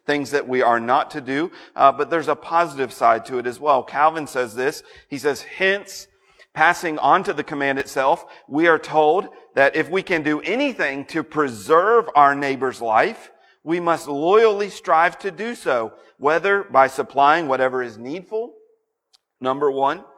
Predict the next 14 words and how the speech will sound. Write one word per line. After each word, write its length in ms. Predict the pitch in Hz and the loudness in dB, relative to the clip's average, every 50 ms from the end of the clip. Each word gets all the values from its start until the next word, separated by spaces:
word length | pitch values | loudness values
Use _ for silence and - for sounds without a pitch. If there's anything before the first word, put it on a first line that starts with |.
| _ _ _ _ _ _ _ | _ _ _ _ _ _ _
or 200 | - - 143 151 | 2 4 6 6
by, 300 | - 135 131 131 127 127 - 117 | 6 6 6 6 6 4 0 -4
number 220 | 135 135 131 127 | -6 -6 -6 -8
two, 380 | - - 143 147 160 180 - - | -10 -10 -8 -6 -6 -6 -6 -4
avoiding 800 | - 127 117 101 104 127 147 175 202 208 170 139 127 131 139 135 - | -4 -4 -4 -6 -8 -6 -4 -2 -2 -2 -2 -6 -8 -10 -12 -14 -10
what 200 | 131 127 127 127 | -8 -6 -6 -6
is 160 | 127 110 135 | -6 -6 -6
ever, 260 | 131 135 131 151 - - | -8 -8 -8 -10 -10 -8
whatever 420 | 117 127 131 139 147 147 165 160 - | -6 -4 -2 -2 -2 -2 -4 -6 -6
is 180 | - 135 127 - | -6 -6 -8 -8
contrary 760 | - - 135 135 143 147 139 - - 127 123 123 123 123 123 - - _ _ _ _ - | -10 -6 -2 -2 -2 -2 -4 -6 -4 -2 0 0 0 -2 -6 -12 -20 _ _ _ _ -12
to 220 | - 165 170 160 | -6 -6 -4 -2
that." 320 | 151 147 120 110 - - - | 0 0 0 -2 -2 -2 2
So, 260 | - 165 151 - | 4 4 4 4